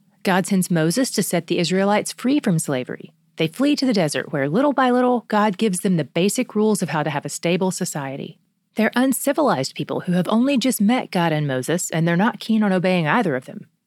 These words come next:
In the midst of their sin and stubbornness, God knows that what their hearts need is Him. So he sets up camp among them in the desert.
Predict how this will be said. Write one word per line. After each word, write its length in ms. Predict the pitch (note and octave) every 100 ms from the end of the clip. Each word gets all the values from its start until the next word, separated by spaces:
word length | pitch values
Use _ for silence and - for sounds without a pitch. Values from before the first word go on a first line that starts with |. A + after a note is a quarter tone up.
| _ _ G#3+
In 80 |
the 80 | G3
midst 240 | G#3+ C#4 -
of 80 |
their 140 | A3 E3
sin 360 | - G3 G#3
and 160 | G3 D#3
stubbornness, 680 | - E3 G3+ G3+ A3+ - - _ _ -
God 280 | G#3+ A3 A3+
knows 340 | G3+ G#3 G#3
that 120 | -
what 200 | D#3+ F3+
their 100 | F3
hearts 400 | D#3+ E3+ F3 -
need 240 | F3+ F3+ -
is 160 | D3 -
Him. 540 | - - F#3+ C#3+ - - _ _
So 180 | - -
he 120 | F3+
sets 320 | F3+ A3+ A#3+ C#4
up 140 | -
camp 260 | - A#3 -
among 240 | F3+ F3+
them 120 | F#3
in 60 | E3+
the 80 | D#3+
desert. 380 | C3+ C3 A#2+